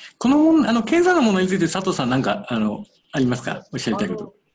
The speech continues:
Speaker 2: 今回の検査はですね、いくつかの概念がやっぱり混乱してたと思うんですよね。
Speaker 1: うん。
Speaker 2: そのクラスター潰しのための検査というのと、
Speaker 1: うん。
Speaker 2: 実態把握のための検査です。例えば、
Speaker 1: うん。
Speaker 2: 今日、あの、昨日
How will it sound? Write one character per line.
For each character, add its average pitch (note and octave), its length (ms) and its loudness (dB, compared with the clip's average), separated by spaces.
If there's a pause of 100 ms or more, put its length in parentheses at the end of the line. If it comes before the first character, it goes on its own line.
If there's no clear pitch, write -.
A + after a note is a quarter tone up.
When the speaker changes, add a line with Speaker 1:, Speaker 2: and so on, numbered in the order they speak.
Speaker 2:
今 F#4+ 200 -4
回 B3 160 -2
の G3+ 100 -6
検 A#3+ 260 0
査 G#3+ 100 -10
は D#3 60 -6
で C#3+ 120 -8
す D#3 80 -20
ね、 D#3+ 200 -8
い B3 80 -10
く D#3+ 140 -4
つ A#3+ 100 -6
か - 80 -12
の B3+ 120 -6
概 G#3 240 -2
念 F3+ 160 -8
が D#3 60 -8
や D3 40 -8
っ D3 40 -18
ぱ D#3+ 60 -14
り D3 60 -14
混 A#3 220 -6
乱 D#4 180 2
し - 20 -18
て E4 80 -12
た C#4+ 120 -4
と - 80 -10
思 C#3 120 -10
う B2+ 40 -10
ん B2 40 -12
で A2 80 -16
す - 140 -20
よ A#2+ 100 -16
ね。 D3 100 -14
Speaker 1:
う D3 80 -4
ん。 C3+ 60 -2
Speaker 2:
そ A#2 60 -2
の A2 60 -4
ク - 80 -14 (140)
ラ D#4 180 -4
ス - 100 -20
タ E4+ 80 -8
ー E4 260 -10
潰 D#4+ 60 -10
し - 80 -12
の A3 80 -4
た G3+ 100 -8
め E3 80 -8
の D3 80 -8
検 F3 300 -12
査 C3+ 100 -16
と C#3+ 80 -18
い C#3 120 -14
う - 20 -18
の A#2 100 -14
と、 C#3 320 -12 (140)
Speaker 1:
う C3+ 60 -6
ん。 B2+ 80 -4
Speaker 2:
実 A#2+ 140 -12 (120)
態 E4 200 -2
把 D#4+ 220 -4
握 A#3 60 -10
の E3+ 80 -8
た F3 80 -14
め D3 80 -10
の C3 80 -12
検 C#3 240 -14
査 G#2 60 -20
で G#2 60 -20
す。 - 140 -20 (360)
例 D#4+ 100 -2
え - 20 -6
ば、 - 140 0
Speaker 1:
う - 20 -12
ん。 - 20 -14 (360)
Speaker 2:
今 A3+ 300 2
日、 D3+ 60 -8
あ F3 40 -6
の、 F3 60 -8
昨 - 100 -16
日 A#3+ 60 -2